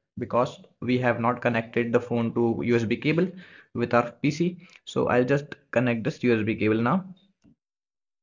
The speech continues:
Once it is connected, you can see that flashing started. It is asking if we want to wipe data.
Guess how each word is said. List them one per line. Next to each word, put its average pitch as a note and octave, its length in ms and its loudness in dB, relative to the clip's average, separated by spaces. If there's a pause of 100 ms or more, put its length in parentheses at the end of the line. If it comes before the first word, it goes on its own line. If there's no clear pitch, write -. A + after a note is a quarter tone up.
(1160)
Once B2 240 4
it B2+ 120 0
is C#3+ 120 0
connected, C#3 460 2
you D3 100 0
can C3+ 180 0
see - 260 -6
that B2+ 300 2
flashing B2 380 0
started. A2+ 480 -2 (320)
It C3 160 -2
is C3+ 100 0
asking C#3+ 360 2
if C#3+ 120 -2
we C#3 140 2
want C3+ 180 0
to C#3 60 0
wipe B2+ 360 2
data. C#3 380 2